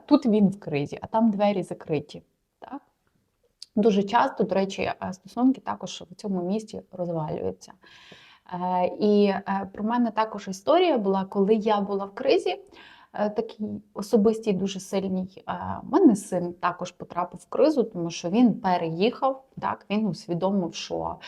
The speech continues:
е, він тепер мусить справлятися сам. Е, для нього також було це страшно, для нього це було шокуюче, так, і потрапив він в кризу.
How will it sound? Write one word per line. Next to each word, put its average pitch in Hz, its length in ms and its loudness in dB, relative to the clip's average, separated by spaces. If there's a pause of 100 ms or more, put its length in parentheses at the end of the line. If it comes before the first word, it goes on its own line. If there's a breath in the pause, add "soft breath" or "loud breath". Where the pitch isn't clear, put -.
(360 loud breath)
е, 170 200 -2
він 202 200 4
тепер 180 320 -4
мусить 185 360 -2
справлятися 170 720 -4
сам. 226 600 2
Е, 180 120 -12
для 175 160 -6
нього 208 260 -4
також 202 340 -6
було 165 280 -6
це 170 180 -12
страшно, 220 640 -6
для 185 160 -6
нього 185 280 -2
це 190 160 -12
було 156 240 -10
шокуюче, 254 680 -2
так, - 300 -8
і 185 40 -8
потрапив 185 520 -6
він 165 180 0
в 156 120 -4
кризу. - 400 -12